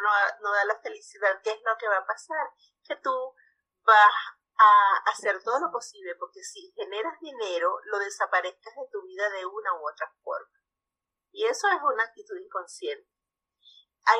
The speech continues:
casos de familias, y, y te los menciono casos terribles porque los he conocido de,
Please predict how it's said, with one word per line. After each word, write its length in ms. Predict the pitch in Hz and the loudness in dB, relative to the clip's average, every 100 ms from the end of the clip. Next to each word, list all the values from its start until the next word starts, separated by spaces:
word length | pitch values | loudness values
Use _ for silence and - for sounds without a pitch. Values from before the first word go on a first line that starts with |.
| 233 | 2
casos 320 | 277 269 302 | -2 0 0
de 120 | 330 320 | 0 -4
familias, 1000 | 269 247 247 220 370 381 202 - - _ | -4 -4 -6 -12 -12 -6 -6 -6 -14 _
y, 380 | 403 196 370 208 | -18 -16 -14 -8
y 60 | - | -2
te 120 | 208 | -2
los 100 | - | -2
menciono 440 | 202 - 190 202 | -4 -6 -4 -2
casos 340 | 220 226 254 - | -2 -2 -6 -4
terribles 440 | 254 220 220 214 - | -4 -2 -6 -10 -10
porque 300 | 254 - 185 | -12 -8 -6
los 140 | 160 - - | -6 -8 -10
he 120 | 185 | -6
conocido 560 | 196 - - 427 - 196 | -4 -4 -6 -8 -6 -4
de, 360 | 196 - 196 | -6 -10 -12